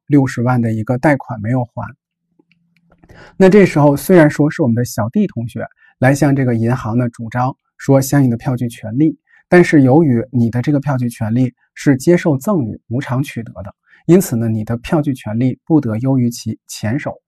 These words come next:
那如果是由于 C 同学欠了银行六十万的贷款没有还，那这时候我们这 X 银行可不可以向小 D 同学主张相应的抗辩？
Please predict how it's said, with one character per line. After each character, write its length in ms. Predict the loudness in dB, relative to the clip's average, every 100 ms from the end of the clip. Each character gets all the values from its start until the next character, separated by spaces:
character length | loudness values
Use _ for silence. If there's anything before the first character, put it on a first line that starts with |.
| _ _ 0
那 120 | 4
如 140 | 6
果 140 | 4 2
是 160 | 0
由 160 | -2 0
于 80 | 0
C 240 | 2 0
同 180 | 0 -6
学 160 | -8 -12
欠 240 | -6 -4
了 100 | -2
银 140 | -4 -8
行 200 | -8 -4
六 160 | -4
十 140 | -4 -6
万 100 | -8
的 80 | -6
贷 160 | -8
款 220 | -8 -12 -10
没 100 | -8
有 140 | -8
还， 200 | -10 -14 -14 _ _ _ 2
那 120 | 2
这 180 | 4 2
时 120 | 2
候 140 | -2 0
我 160 | 0
们 80 | 0
这 60 | 0
X 380 | -6 -8 -4 -4
银 120 | -4
行 160 | -6 -10 _ _
可 140 | 2 2
不 80 | 2
可 140 | 2
以 100 | 0
向 220 | 0 -6
小 200 | -4 -6
D 160 | -2 -2
同 180 | -2 -12
学 140 | -12
主 140 | -12 -14
张 160 | -12 -10
相 180 | -6
应 80 | -6
的 80 | -6
抗 240 | -8 -6 -2
辩？ 200 | -2